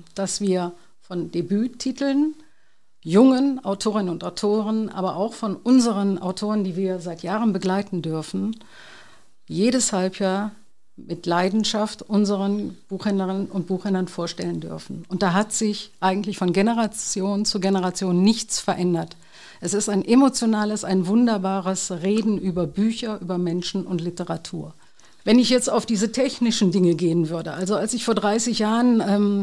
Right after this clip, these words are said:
Heinz hat gerade Vera, unsere liebe Kollegin, äh, erwähnt, und Vera hatte gesagt, Sabine war immer die, die die technischen Voraussetzungen begleitet hat.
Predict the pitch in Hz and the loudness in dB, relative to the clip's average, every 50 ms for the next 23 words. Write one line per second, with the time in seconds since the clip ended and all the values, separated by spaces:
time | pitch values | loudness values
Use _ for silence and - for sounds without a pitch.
0 | 185 - 220 220 214 - 208 202 - 185 185 185 180 160 180 196 220 214 208 208 | 0 0 2 2 2 0 -2 -4 -4 -2 -2 -2 -2 0 2 2 2 2 0 -2
1 | 208 208 196 190 185 185 185 185 185 196 185 190 190 - 202 190 196 196 196 185 | -2 0 0 0 0 0 0 0 0 -2 -2 -4 -6 -4 -2 -2 -2 0 0 0
2 | 185 170 165 160 180 - 190 185 180 - - 175 180 196 190 185 175 175 - - | 0 -2 -2 -6 -6 -6 -4 -4 -4 -6 -6 -4 -2 0 0 0 -2 -2 -6 -12
3 | - - 180 180 175 160 190 196 190 202 196 190 196 - 196 190 185 175 165 170 | -12 -6 -4 -4 -2 -2 -2 0 0 0 0 0 -2 -2 -2 -2 -2 -4 -6 -6
4 | 151 - 185 185 202 220 226 214 - - 175 175 202 202 208 196 185 185 - 214 | -6 -4 -2 -2 -2 -2 -4 -6 -6 -4 -2 -2 0 0 0 0 0 0 2 2
5 | 214 220 190 - 220 247 277 277 240 214 180 190 196 - 214 196 208 - - 214 | 2 2 2 2 0 0 0 0 -2 -2 -2 -4 -6 -6 -6 -8 -6 -4 -4 -6
6 | 190 - - 190 175 - 185 165 175 190 190 - 196 190 185 - - 208 202 202 | -4 -4 -6 -8 -6 -6 -2 0 0 0 0 0 -2 -2 -2 0 0 2 2 2
7 | 185 156 180 160 165 156 175 175 175 170 156 - - 156 - - | 0 -2 -4 -4 -4 -2 -4 -4 -6 -8 -10 -12 -14 -16 -16 -18